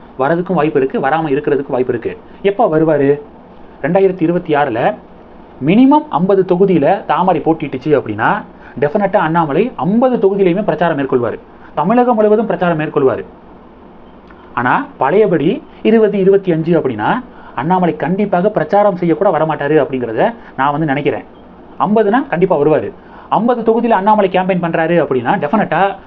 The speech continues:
அதுல மினிமம் இருபத்தி ஐந்து தொகுதிகளை ஜெயிக்கிறதுக்கு வாய்ப்பு இருக்கு.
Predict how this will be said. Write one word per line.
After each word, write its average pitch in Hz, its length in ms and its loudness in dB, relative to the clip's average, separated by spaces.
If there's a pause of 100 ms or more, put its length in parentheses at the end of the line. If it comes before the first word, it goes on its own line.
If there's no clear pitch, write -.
(140)
அதுல 143 180 0
மினிமம் 262 360 4
இருபத்தி 220 320 2
ஐந்து 185 140 2
தொகுதிகளை 180 380 2
ஜெயிக்கிறதுக்கு 165 520 0
வாய்ப்பு 156 180 -2
இருக்கு. 110 200 -2